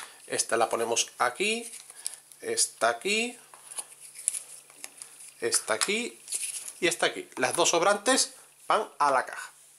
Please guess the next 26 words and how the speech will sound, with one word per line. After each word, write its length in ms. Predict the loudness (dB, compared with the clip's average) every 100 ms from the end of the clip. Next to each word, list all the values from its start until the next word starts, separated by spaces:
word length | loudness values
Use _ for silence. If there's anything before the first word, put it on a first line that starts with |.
| _ _ _ _ -20 -20 -20 -20 -18 -18 -20 -20 -6
Luego, 300 | 4 6 6
¿qué 100 | 4
ma-, 180 | 2 0
tenemos 320 | 2 4 4 4
más? 260 | 2 2
Vamos 200 | 2 2
a 80 | 4
colocar 580 | 4 4 4 2 -2 -4
lo 140 | -2 2
que 80 |
son 260 | 2 2 2
las 320 | 4 4 4
losetas, 500 | 0 2 2 2 -2
que 80 | -2
sería 300 | 0 2 2
completar 720 | 4 4 4 2 4 4 0 -6 -20 -2
totalmente 720 | 4 4 4 2 4 0 0
el 120 | -2 2
tablero. 360 | 0 0 -12 -16 -20 -20 -20 -20 -20
Pues 140 | -18 -16 -12
ponemos, 380 | -8 -8 -6 -6
vamos 280 | 2 2 2
colocando 680 | 0 0 2 2 6 6 4 -16 -20 -16 -8 -8 -8 -20 -20 -18 -18 -6
de 140 | -2
forma 320 | 4 4 6 4 6
aleatoria. 600 | 6 6 4 0 -2